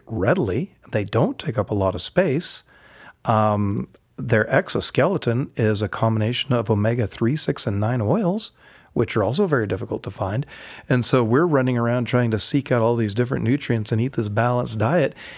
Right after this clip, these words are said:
And here's this insect that could do that for us. Um, uh, cricket meal has become very popular in, uh, Australia and Europe. And I think we're up to eighteen different countries now that have, um, approved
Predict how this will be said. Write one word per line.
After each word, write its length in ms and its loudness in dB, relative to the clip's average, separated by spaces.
And 120 0
here's 220 0
this 180 0
insect 480 -2
that 200 -4
could 320 0
do 220 2
that 320 -4
for 320 2
us. 240 -4
Um, 440 4
uh, 220 0
cricket 340 2
meal 300 4
has 220 2
become 380 2
very 160 4
popular 760 0
in, 380 0
uh, 40 4
Australia 920 0
and 320 0
Europe. 300 0
And 460 2
I 360 0
think 380 -2
we're 160 2
up 240 0
to 240 -2
eighteen 360 0
different 320 -2
countries 380 0
now 280 2
that 220 2
have, 280 0
um, 560 0
approved 760 2